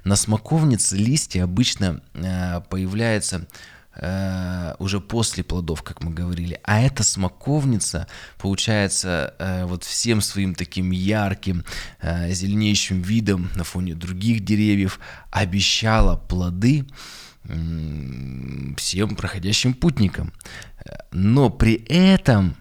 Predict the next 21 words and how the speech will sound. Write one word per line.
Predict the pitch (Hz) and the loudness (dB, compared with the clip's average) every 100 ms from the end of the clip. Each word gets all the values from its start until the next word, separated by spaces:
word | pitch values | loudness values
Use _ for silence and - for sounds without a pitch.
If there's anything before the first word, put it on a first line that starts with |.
| - - | -12 -12
все, | - 98 | -4 -2
кто | - 90 | 0 -2
к | - | -2
ней | 92 | -2
приходили, | 87 92 - 98 117 117 | 0 -2 -2 -2 0 0
в | 87 | 0
действительности | 98 101 - 135 135 113 95 - - 95 - - - - - - - | 2 2 0 -2 0 4 4 2 0 -2 -2 -12 -20 -20 -20 -20 -6
ничего | 80 104 101 104 110 | 0 2 2 0 2
на | 101 | 2
ней | 95 101 | 2 2
не | 98 | 2
находили, | 95 95 95 110 104 | 0 0 -2 0 -2
кроме | - 104 98 92 | 0 2 4 2
одних | 98 92 - | 2 0 0
листьев. | 95 104 92 - - - - - - - - - | 4 4 4 -2 -12 -12 -14 -18 -16 -16 -16 -10
И | - 98 | -2 2
если | 101 98 104 127 - | 4 4 4 2 2
обратиться | 104 104 113 - | 2 2 0 0
уже | 92 95 | 0 -2
к | 85 | -2
богословию, | 95 90 - 135 170 151 131 | -4 0 -2 2 2 4 2